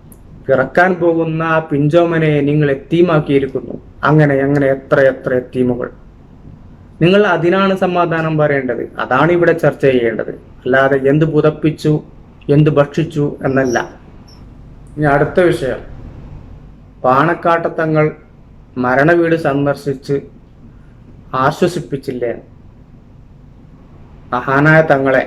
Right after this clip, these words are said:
അങ്ങക്ക് എല്ലാ ആദരവും ബഹുമാനവും കൽപ്പിച്ചുകൊണ്ട് തന്നെ പറയട്ടെ.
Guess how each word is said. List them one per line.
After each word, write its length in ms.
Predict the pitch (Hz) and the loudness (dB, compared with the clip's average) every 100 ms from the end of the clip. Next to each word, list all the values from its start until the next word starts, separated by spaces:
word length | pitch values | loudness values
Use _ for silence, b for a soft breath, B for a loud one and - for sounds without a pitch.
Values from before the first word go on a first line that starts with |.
| - - - - - - - - - - 123 | -6 -20 -20 -20 -20 -20 -20 -20 -20 -8 -2
അങ്ങക്ക് 360 | 143 147 147 147 127 | 2 2 0 -2 -2
എല്ലാ 240 | 127 139 147 143 | 0 0 0 -2
ആദരവും 560 | 131 139 147 151 147 147 135 | -2 0 2 2 2 2 0
ബഹുമാനവും 600 | 123 135 139 143 143 143 - - | -4 -2 0 0 0 -2 -4 -2
കൽപ്പിച്ചുകൊണ്ട് 720 | 127 127 139 139 139 135 131 131 | -2 -2 -6 0 0 2 0 0
തന്നെ 200 | 127 131 | 0 2
പറയട്ടെ. 400 | 127 113 113 - | 0 0 -2 -4